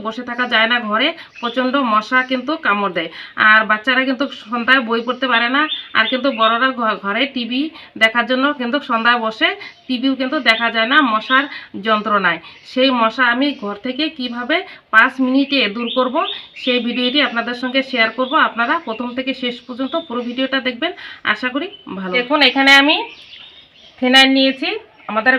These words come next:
ঘরের কাজ করা হয়েছিল, আর কিছুটা রয়ে গেছে। এটা দিয়ে আজকে আমি তৈরি করব। আমি কিভাবে তৈরি করছি আপনারা প্রথম থেকে শেষ পর্যন্ত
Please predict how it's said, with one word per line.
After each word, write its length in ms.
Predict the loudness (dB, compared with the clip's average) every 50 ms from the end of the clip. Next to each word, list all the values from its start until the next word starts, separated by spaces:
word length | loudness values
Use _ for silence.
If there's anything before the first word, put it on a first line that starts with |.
| 2 2
ঘরের 260 | 4 6 6 6 6 6 4
কাজ 120 | 4 4 2 0
করা 140 | 2 2 4 4
হয়েছিল, 360 | 4 2 2 2 0 2 2 2 2 0 -6 -6 -2 2 6 6
আর 100 | 6 4 2 -2
কিছুটা 380 | -6 -4 -4 -2 2 4 4 4 2 -2 -8 _ _ -20 -20 -20 -20 -12 -4 -2 0
রয়ে 200 | 4 4 4 4 4
গেছে। 200 | 2 2 2 2 0 0 0 -2 -4 0
এটা 160 | 2 2 2 2
দিয়ে 140 | 4 4 6 6 4 4
আজকে 240 | 2 -2 -2 0 2 2
আমি 140 | 2 2 0 -2 -6 -12 -18 -20 -20 _ _ _ -20 _ _ _ _ _ -20 -20 -18 -18 -20 -20 -20 -20 _ _ -20 -16 -6 0
তৈরি 260 | 2 2 2 2 2 2 2
করব। 180 | 2 2 4 4 2 2 2 -2 -2 -4 -4 -4 -4 -8 -8 -6
আমি 100 | -6 -4 -2
কিভাবে 280 | 2 4 4 6 4 4 0 0
তৈরি 200 | -2 -2 -2 -2 -2 -2
করছি 240 | -4 -4 -4 -2 2 2 2 2
আপনারা 280 | 2 4 4 6 6 4 2 -4 -14 -18 -18 -20 -18 -12 -10
প্রথম 220 | -8 -2 0 0 0 0
থেকে 140 | 0 -2 -2 0 0
শেষ 140 | -2 -2 -2 -4
পর্যন্ত 600 | -8 -6 -2 -2 -2 -2 -2 -4 -14 _ _ -4